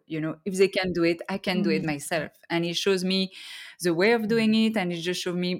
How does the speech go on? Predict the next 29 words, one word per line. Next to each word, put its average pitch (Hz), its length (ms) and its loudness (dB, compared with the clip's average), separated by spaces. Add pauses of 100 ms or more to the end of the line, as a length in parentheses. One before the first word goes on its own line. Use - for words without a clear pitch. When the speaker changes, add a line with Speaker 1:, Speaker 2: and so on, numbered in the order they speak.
Speaker 1:
permission 180 600 0
that 196 120 2
I 190 80 0
can 185 240 -2
do 220 120 0
it 214 200 -2
as 147 160 -4
well, 143 240 -8 (220)
you 147 100 -6
know. 135 240 -10 (260)
So 226 200 2 (120)
with 220 260 6
these 247 160 2
steps, - 360 2
we, 196 540 2
can 220 160 6
you 226 120 4
repeat 220 340 2
the, 190 300 2
the 180 100 -2
three 185 220 -2
steps 180 300 -2
that 175 240 -2
you 175 80 0
were 151 140 0
saying 170 380 -2
for 170 180 2
building, 165 520 0
uh, 147 140 0